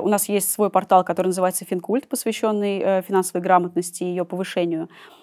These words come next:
У нас есть совместная программа там с Минобразования, с Минэком и с Минфином по повышению финансовой грамотности в школах и в вузах. Есть открытые лекции, которые у нас проводит руководство и наши территориальные учреждения в регионах.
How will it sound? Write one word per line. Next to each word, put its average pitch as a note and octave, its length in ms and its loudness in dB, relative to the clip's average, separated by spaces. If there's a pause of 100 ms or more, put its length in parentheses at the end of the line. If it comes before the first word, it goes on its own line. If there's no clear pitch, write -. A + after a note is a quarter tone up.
(140)
У - 80 -4
нас G3 240 0
есть F3+ 160 -2
совместная F#3 400 -2
программа E3 420 2
там D#3+ 180 -4
с - 120 -10
Минобразования, E3 720 0
с - 120 -10
Минэком E3 320 0
и E3 40 -2
с - 80 -14
Минфином F#3+ 420 -2
по C4 120 -8
повышению A3+ 380 0
финансовой G#3 380 -4
грамотности G3 480 2
в - 60 -14
школах F#3 380 -2
и - 20 -4
в F3+ 80 -8
вузах. F3 420 -6 (380)
Есть G3+ 220 0
открытые G3+ 360 -2
лекции, F#3+ 340 0
которые F3 320 -2
у - 40 0
нас E3+ 100 -4
проводит F3+ 440 -2
руководство F3 680 -4
и F3 60 -2
наши E3+ 380 0
территориальные F3+ 500 0
учреждения F3 480 -4
в - 20 -8
регионах. F3 580 -2